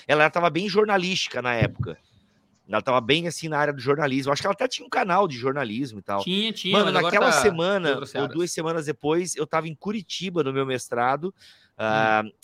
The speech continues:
Speaker 1: e, velho, eles estavam lá, na, na mesma cafeteria que eu e tal. Mas eu fiquei meio com vergonha, assim, de ir lá, porque eles estavam com família e tal. Daí,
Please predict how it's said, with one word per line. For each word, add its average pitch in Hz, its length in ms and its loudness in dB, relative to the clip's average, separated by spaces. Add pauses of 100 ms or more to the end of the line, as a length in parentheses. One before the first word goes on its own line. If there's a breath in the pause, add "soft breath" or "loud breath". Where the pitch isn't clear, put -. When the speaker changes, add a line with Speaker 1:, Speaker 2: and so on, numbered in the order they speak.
(140)
Speaker 1:
e, 175 180 -6
velho, 190 360 2
eles 151 160 -4
estavam 180 280 -2
lá, 190 260 0
na, 135 140 -6
na 131 60 -6
mesma 151 240 -6
cafeteria 156 480 -6
que 135 180 -8
eu 143 80 2
e 135 40 -2
tal. - 120 -6
Mas 139 140 -2
eu 151 60 -8
fiquei 180 220 -12
meio 180 180 -4
com 180 140 -10
vergonha, 151 640 0
assim, 135 240 -12
de 117 100 -8
ir - 20 -2
lá, 131 120 0
porque 120 100 -12
eles 107 60 -10
estavam 117 220 -8
com 110 160 -20
família 110 520 -6
e 92 40 -12
tal. 120 240 -6
Daí, 104 300 -10